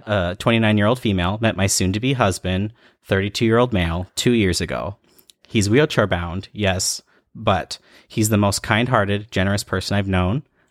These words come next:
I'm not the prettiest or most intelligent out there, but he accepts and loves me as I am. We met via group therapy 'cause he lo-,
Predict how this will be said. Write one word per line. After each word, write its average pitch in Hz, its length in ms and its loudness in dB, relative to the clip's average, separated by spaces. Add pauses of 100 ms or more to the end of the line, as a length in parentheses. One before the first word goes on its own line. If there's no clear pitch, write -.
(120)
I'm 107 100 2
not 120 180 0
the - 60 0
prettiest 147 560 0
or 110 100 0
most 107 200 2
intelligent 104 420 0
out 117 200 0
there, 87 300 -2
but - 120 -6
he 110 100 -2
accepts 98 420 -2
and 117 160 -4
loves 98 220 -4
me 104 160 -2
as 107 140 -2
I 127 80 0
am. 104 360 -2 (840)
We 117 120 4
met 135 160 4
via 117 200 2
group 127 240 0
therapy 113 420 2
'cause 101 200 -4
he 101 120 -2
lo-, 92 140 -2